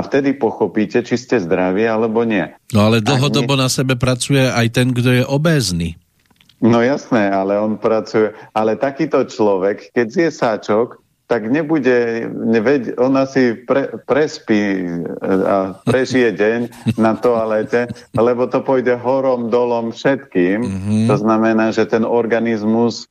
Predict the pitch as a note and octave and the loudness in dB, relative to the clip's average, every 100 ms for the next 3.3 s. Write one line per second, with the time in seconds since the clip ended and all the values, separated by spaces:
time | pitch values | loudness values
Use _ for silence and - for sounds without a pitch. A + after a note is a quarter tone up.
0 | _ _ _ A#2+ A#2 - C#3 C#3 C3+ A#2+ | _ _ _ -2 -2 0 0 2 0 0
1 | A2+ A2+ A2 G#2 B2+ B2 G#2+ F#2+ - C3 | 0 0 0 0 0 0 -2 -2 -2 -2
2 | B2 A#2 G#2+ - A#2 A2+ G#2+ G2 A#2+ A2+ | -2 -4 -4 -2 -2 0 -2 -2 -2 0
3 | F#2+ F2 | 0 0